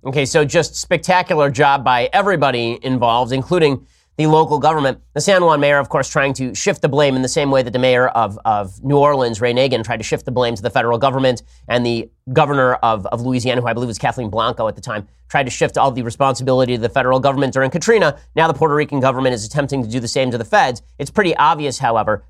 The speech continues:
that the local government really botched this one. Here's what the San Juan mayor had to say, of course, blasting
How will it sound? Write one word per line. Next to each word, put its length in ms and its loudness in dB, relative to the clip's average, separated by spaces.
that 220 0
the 80 -2
local 300 2
government 340 -2
really 260 0
botched 420 0
this 160 -6
one. 200 -2
Here's 140 -4
what 80 -14
the 80 -10
San 260 0
Juan 160 2
mayor 220 4
had 160 -2
to 60 -6
say, 180 -2
of 100 -4
course, 180 -2
blasting 580 -2